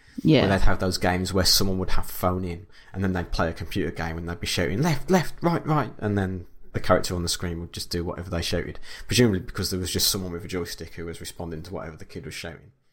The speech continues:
Speaker 1: Yeah.
Speaker 2: Well, Magic Pockets was one of them. So it's a little platform, and what it was, you, you would, what your attack was,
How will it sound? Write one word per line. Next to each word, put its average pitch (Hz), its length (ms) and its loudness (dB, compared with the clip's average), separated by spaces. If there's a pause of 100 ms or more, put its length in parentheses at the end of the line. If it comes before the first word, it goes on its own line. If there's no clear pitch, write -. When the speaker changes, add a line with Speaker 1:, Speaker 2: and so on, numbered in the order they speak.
(460)
Speaker 1:
Yeah. 131 320 4 (580)
Speaker 2:
Well, 95 120 0
Magic 95 260 0
Pockets - 320 2
was 92 80 0
one 92 120 0
of 80 60 -2
them. 76 120 -2
So 87 160 2
it's 85 260 0
a 107 160 2
little 120 220 6
platform, 82 400 -2
and 92 120 -2
what 110 100 0
it - 60 -6
was, 87 160 -8
you, 92 120 -6
you 98 240 0
would, 92 200 -2
what 101 220 -4
your 104 100 8
attack - 380 0
was, 76 400 -4